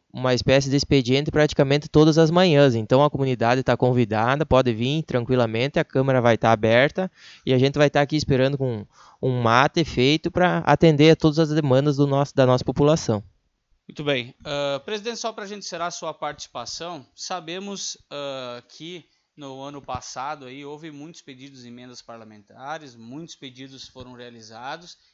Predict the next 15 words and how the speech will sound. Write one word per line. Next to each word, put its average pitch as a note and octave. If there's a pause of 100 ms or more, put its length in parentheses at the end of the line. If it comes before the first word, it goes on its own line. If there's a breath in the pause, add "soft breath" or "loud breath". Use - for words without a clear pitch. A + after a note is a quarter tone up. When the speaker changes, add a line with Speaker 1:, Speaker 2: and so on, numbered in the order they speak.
Speaker 2:
e D#3+
concretizados, D#3
por B2
assim B2
dizer, B2+
no B2+
município A#2+
de B2+
Colorado. A#2
Inclusive F#3
ontem G3
recebendo C#3
um E3+
veículo, E3
embora C#3+